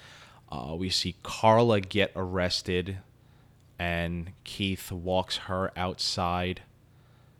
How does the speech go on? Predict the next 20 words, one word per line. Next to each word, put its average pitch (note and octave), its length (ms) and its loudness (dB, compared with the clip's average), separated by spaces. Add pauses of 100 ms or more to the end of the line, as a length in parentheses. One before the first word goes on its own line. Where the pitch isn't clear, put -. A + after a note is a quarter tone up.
(3500)
I - 40 -6
wonder B2 260 4
if A2+ 140 2
Keith - 360 0
blames F#2+ 440 0
himself F2 480 -2
for E2+ 440 -4 (800)
letting G2 420 4
this F2 180 -2
happen, E2 420 0
'cause - 160 -14
now G#2 140 4
someone C#3 340 6
is F2 140 -4
dead. E2+ 420 0 (100)
You G2+ 60 -4
know, G2 100 0
before A2+ 520 4
it G#2 60 4
was, F#2 440 -2